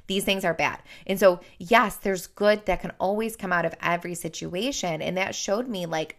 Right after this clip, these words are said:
all right, when we focus on eating these natural sources, not because they have a halo around them, not because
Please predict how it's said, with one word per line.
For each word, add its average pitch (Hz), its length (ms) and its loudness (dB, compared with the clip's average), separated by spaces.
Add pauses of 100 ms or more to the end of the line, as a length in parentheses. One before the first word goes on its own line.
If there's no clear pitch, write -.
all 180 60 0
right, 170 200 2
when 175 200 -4
we 214 160 -6
focus 254 520 -4
on 180 280 -2 (440)
eating 254 540 -2 (340)
these 202 380 -4 (420)
natural 190 720 2
sources, 190 720 2
not 262 300 0
because 294 240 -4
they 269 100 0
have 254 140 -2
a 226 40 -2
halo 208 640 0
around 196 300 0
them, 208 180 -4
not 240 180 2
because 233 300 -4